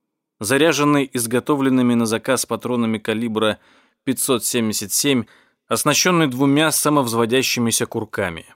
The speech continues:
Он относился к эпохе британского господства в Индии, когда предки Дилана купались в роскоши, как цари.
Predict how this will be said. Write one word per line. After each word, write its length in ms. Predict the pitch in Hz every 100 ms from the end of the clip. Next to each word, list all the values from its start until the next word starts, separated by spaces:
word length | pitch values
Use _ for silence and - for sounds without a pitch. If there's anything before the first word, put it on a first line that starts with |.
| _ _ _ _ _ _ -
Он 160 | 165
относился 580 | 196 185 160 196 165 170
к 80 | -
эпохе 360 | 151 175 147 143
британского 680 | 139 135 156 139 - 131
господства 580 | 117 113 - 143 - 131
в 140 | 113 151
Индии, 480 | 131 95 85 80 - _ _
когда 280 | 95 95 107
предки 400 | 120 123 - 110
Дилана 420 | 104 139 110 98
купались 500 | 101 - 110 101 -
в 80 | 107
роскоши, 480 | 123 - 117 - 113
как 180 | 110
цари. 440 | - 117 120 110